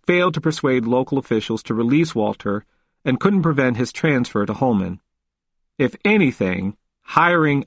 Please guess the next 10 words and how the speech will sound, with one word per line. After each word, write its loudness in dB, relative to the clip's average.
outside 2
lawyers 2
seemed 0
to -4
provoke 0
Monroe 0
County 0
officials -2
even 2
more. 0